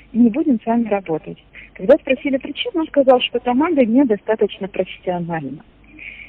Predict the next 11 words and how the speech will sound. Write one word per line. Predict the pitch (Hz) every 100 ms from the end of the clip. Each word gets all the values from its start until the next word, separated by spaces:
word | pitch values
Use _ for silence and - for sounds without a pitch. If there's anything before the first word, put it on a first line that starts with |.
| -
Демотивация | 196 254 262 302 302 254 247
сотрудников | 262 330 381 330 233 196
была | 175 208 233 285 320
колоссальная. | - 202 220 - - 180 156 156 160 - - - - -
Просто | 254 -
руководству | 226 226 240 349 -
пришлось | 247 214 - 262 -
повышать, | 220 214 220 - 311 -
работать | 214 196 254 214
с |
ко-, | -